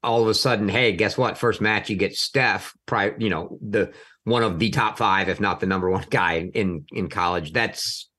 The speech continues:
you know, th-, that's gonna be a tough match. I'm just intrigued to see,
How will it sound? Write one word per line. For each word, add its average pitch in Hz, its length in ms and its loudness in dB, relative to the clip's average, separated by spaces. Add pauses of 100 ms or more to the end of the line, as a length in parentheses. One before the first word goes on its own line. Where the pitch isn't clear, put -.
(160)
you 113 160 2
know, 78 200 -2 (380)
th-, 131 120 4
that's 131 200 2
gonna 120 140 2
be 104 120 2
a 90 60 2
tough - 280 -2
match. 110 400 0 (1120)
I'm 117 200 2
just 143 240 2
intrigued 135 480 2
to 143 60 0
see, 139 520 2